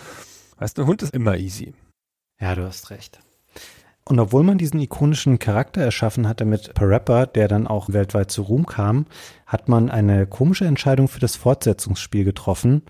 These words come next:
Speaker 2: Es benutzt nämlich gar nicht die Figur des Parappa als Charakter, sondern wie, lieber Gunnar, könnte wohl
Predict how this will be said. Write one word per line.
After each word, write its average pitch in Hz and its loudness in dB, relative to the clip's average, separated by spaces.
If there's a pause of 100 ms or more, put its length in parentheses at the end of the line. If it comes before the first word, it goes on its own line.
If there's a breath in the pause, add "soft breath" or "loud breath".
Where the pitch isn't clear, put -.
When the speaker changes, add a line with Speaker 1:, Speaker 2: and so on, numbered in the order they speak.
(440 soft breath)
Speaker 2:
Es - -2
benutzt - 0
nämlich 147 2
gar 104 4
nicht 107 2
die 107 -4
Figur 110 2 (100)
des 101 -2
Parappa 113 0
als - -4
Charakter, 104 -2 (440 loud breath)
sondern 120 2 (260)
wie, 196 0
lieber 135 2
Gunnar, 123 2 (300)
könnte 123 0
wohl 120 2